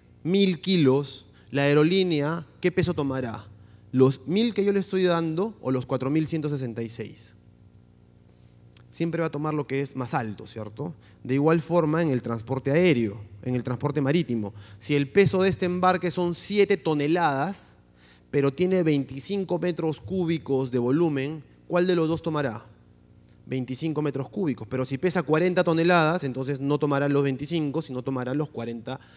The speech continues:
eh, las cuarenta toneladas, pues, ¿no? Ok. Entonces, <clears throat> <clears throat> Una vez que hemos definido esto, pasamos a los costos, pues pasamos al costeo. Entonces recordemos,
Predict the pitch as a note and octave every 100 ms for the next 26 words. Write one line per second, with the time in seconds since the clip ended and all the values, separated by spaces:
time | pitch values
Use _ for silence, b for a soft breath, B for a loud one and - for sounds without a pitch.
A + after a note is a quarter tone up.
0 | B B - G#2 A2 - A#2 A#2 A2+ A2
1 | G#2+ G#2+ - - - - - E3+ - -
2 | - - - - A#2+ A2+ F#2+ - - -
3 | - - - - - B B B B D3+
4 | E3+ G3+ B2 A2 A2 - - - F#3+ E3+
5 | D3+ - A3 A#3+ A#3 - A#3+ A3+ D#3+ D3
6 | F3+ E3 C#3+ B2 - C3+ F#3+ - - -
7 | - - - - - - - - b b
8 | b - B2 D#3 D#3 D3 A#2 A2+ F3+ D3
9 | - G#2+ G#2+ A2 A2 C#3+ C3+ A2+ A2 -
10 | B2 F#2+ - - b b b b b b
11 | b b - A#2 B2+ C3 C#3 C#3 C#3+ E3
12 | F#3+ D3 C3+ F3 -